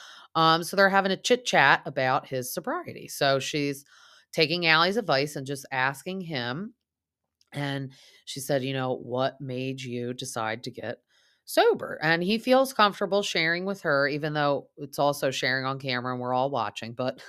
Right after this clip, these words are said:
<laughs> sharing with Lala for the moment. He said that, you know, after Scandoval, he's not gonna lie, he spiraled a little, which I figured he would. I mean, I,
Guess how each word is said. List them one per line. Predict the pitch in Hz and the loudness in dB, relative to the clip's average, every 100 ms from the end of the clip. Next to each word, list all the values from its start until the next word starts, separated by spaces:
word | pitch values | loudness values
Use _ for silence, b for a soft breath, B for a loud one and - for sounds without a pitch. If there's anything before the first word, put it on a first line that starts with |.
| 247 | -8
<laughs> | - - | -8 -4
sharing | - 165 196 214 | 6 8 8 4
with | 247 247 _ | -2 -6 _
Lala | 202 180 170 160 170 - | 8 8 10 8 6 4
for | - 196 | 0 0
the | |
moment. | 240 147 131 180 _ _ B B B B B | 0 -4 -4 -8 _ _ B B B B B
He | - 208 | -4 -4
said | 196 - 175 156 151 147 b b b _ | -2 2 4 6 4 0 b b b _
that, | 156 147 - | -2 0 -2
you | 147 | -2
know, | 143 | -2
after | 120 127 135 - 151 | 0 0 0 -4 -8
Scandoval, | - - 143 135 135 131 127 131 | -8 -6 -4 -4 -4 0 0 0
he's | 123 | -4
not | 123 123 | -6 -6
gonna | 139 | -6
lie, | 135 127 120 120 123 | -4 -2 0 -2 -4
he | 139 | -8
spiraled | - 123 123 123 | -4 -2 0 -2
a | 120 | -4
little, | 120 123 | -6 -4
which | 120 120 | -6 -6
I | 131 147 147 147 143 _ _ _ _ - | -8 -6 -6 -8 -12 _ _ _ _ -20
figured | - - 180 240 214 | -20 -2 0 2 -2
he | 165 147 | -4 -6
would. | 123 185 147 120 | -2 0 0 -4
I | 135 | -8
mean, | 143 139 | -6 -6
I, | 135 | -6